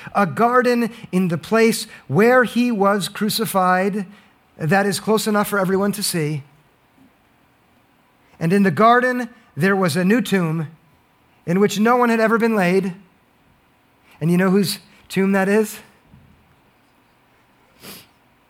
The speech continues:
Help me out here. Yeah. That was the thing a long time ago he worked really hard for,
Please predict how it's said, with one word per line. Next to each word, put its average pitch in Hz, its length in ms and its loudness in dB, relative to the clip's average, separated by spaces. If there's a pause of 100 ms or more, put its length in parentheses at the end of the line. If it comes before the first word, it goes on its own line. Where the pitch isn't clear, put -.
(340)
Help 202 140 -4
me 185 120 0
out 127 140 -4
here. 107 200 -10 (1080)
Yeah. 131 300 -10 (2500)
That 233 140 2
was 220 160 0
the 208 60 -8
thing 254 200 -2
a 233 60 -2
long 240 240 0
time 247 260 0
ago 220 160 0
he 196 80 2
worked 208 260 0
really 240 500 0
hard 220 400 2
for, 135 380 -12